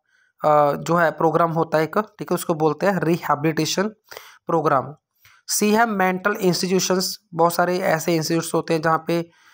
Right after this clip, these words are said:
मेंटल जो इलनेस होती है पेशेंट की, वहाँ उसको ठीक किया जाता है।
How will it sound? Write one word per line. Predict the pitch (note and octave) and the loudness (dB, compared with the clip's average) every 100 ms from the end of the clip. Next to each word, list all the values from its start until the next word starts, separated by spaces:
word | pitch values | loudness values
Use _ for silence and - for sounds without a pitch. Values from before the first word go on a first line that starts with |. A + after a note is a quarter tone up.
| _ _ - | _ _ -6
मेंटल | E3 E3 E3+ G3+ G3+ F#3+ - - | 0 0 0 2 2 0 -8 -14
जो | E3 E3 F#3 | -4 -4 0
इलनेस | F3+ F3 F#3 F#3+ - - - | 2 4 4 0 -4 -10 -8
होती | D#3+ D#3 E3+ | -6 -2 -2
है | |
पेशेंट | E3 D#3 D#3+ D#3 | 0 0 -2 -2
की, | D#3 | -2
वहाँ | D#3 D#3 D3+ - | 0 0 0 -6
उसको | - | -8
ठीक | D3+ D#3+ D#3+ | -4 -4 -2
किया | E3 | 0
जाता | D#3+ D#3 D#3 | 0 0 -2
है। | D#3+ | -2